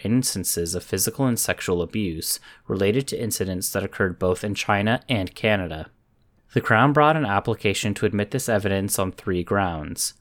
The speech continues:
One, that it established animus towards the complainants demonstrating a pattern of control and possessiveness.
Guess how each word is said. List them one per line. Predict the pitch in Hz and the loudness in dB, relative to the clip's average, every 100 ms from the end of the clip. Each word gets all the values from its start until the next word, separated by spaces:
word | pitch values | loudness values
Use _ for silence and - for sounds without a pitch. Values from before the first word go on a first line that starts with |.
| _ _ | _ _
One, | 117 120 87 78 - - - - - | 2 4 2 -2 -16 -20 -20 -20 0
that | 110 104 | 4 4
it | |
established | 98 - 104 110 151 - - | 2 2 2 4 2 0 0
animus | 127 120 95 85 - | 2 2 0 -2 -4
towards | - 107 107 104 - | -4 0 2 2 0
the | 123 | -4
complainants | 107 95 92 95 123 151 - | -6 -4 -4 -2 -2 -4 -4
demonstrating | 101 98 95 - 95 90 92 | -2 -2 -4 -2 -2 -2 -6
a | |
pattern | - - 92 101 110 | -4 0 2 2 -2
of | - | -2
control | 123 - 104 87 82 - | -4 -2 0 0 0 -2
and | 104 | -4
possessiveness. | 107 - 107 - 92 80 - - - | -4 0 0 0 -4 -6 -8 -6 -6